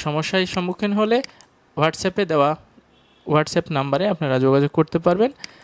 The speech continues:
আমি আপনার অসুবিধাগুলি সমাধান করার চেষ্টা করব। আশা করি সমস্ত সার্কুলারটি বুঝতে পেরেছেন এবং সঠিক এবং নির্ভুলভাবে আবেদন করবেন এবং চাকরি ভাবনা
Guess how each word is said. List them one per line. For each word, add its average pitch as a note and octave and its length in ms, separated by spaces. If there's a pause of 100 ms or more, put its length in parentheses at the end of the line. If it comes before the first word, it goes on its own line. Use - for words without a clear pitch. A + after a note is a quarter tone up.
(140)
আমি C3+ 320 (880)
আপনার C#3+ 200 (100)
অসুবিধাগুলি F3 500 (100)
সমাধান E3+ 320
করার E3+ 240
চেষ্টা F#3 300
করব। F#3 160 (420)
আশা C#3+ 220
করি D3 140 (120)
সমস্ত F#3 220 (160)
সার্কুলারটি D3 440 (100)
বুঝতে F3 300
পেরেছেন G3 340 (400)
এবং D3+ 100 (100)
সঠিক F3+ 320
এবং F3+ 100 (100)
নির্ভুলভাবে F3+ 480 (100)
আবেদন D3 320
করবেন F#3 260 (380)
এবং D3 120 (100)
চাকরি D#3+ 320
ভাবনা F3 220